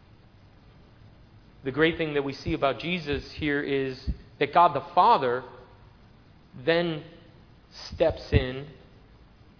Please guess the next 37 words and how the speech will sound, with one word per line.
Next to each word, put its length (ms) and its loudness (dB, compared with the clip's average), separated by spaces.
And 100 0
in 80 -2
verse 320 2
nine, 520 2
we 100 -6
see 280 -6
that 280 0
it 140 -10
doesn't 380 4
remain 560 2
this 280 0
way, 300 2
but 220 -4
then 160 -2
God 180 0
the 80 0
Father 400 4
steps 380 -4
in 160 0
and 160 -4
says, 280 8
"Therefore 360 2
God 520 4
also 380 2
has 180 -2
highly 420 0
exalted 600 4
him," 500 0
Jesus, 500 -6
"and 220 -6
given 320 0
him 240 -4
the 100 -2
name 340 -4
that 120 -2
is 100 -4
above 400 -2